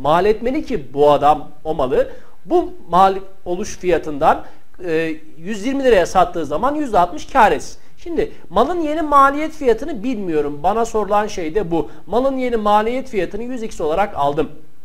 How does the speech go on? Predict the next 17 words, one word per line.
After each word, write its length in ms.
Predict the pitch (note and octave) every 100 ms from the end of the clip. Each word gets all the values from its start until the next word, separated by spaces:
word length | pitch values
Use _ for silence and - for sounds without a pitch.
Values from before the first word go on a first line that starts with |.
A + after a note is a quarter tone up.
| - - - - - -
Diyor 220 | A#3+ F4
ki 240 | F4 C#3+ - -
maliyetin 580 | D#3+ F#3+ B3+ D#4 D#4+ D#4+
yeni 220 | C#4 E4
fiyatı 340 | C4 A#3 C4
kaç 280 | - D#4+ D#4+
lira 100 | B3+
olmalı 360 | G3+ F3+ D#3+ F3+
ki 120 | D#4
satıştan 460 | D#4 A3+ A#3+ D#4 C#4+
sonra 200 | G#3+ C#4
yüzde 220 | C4 A#3+
yirmi 260 | A#3+ C4
kar 220 | - B3 G3
etsin? 260 | C#3+ -
O 80 | E3+
halde, 340 | G3+ G#3 G#3+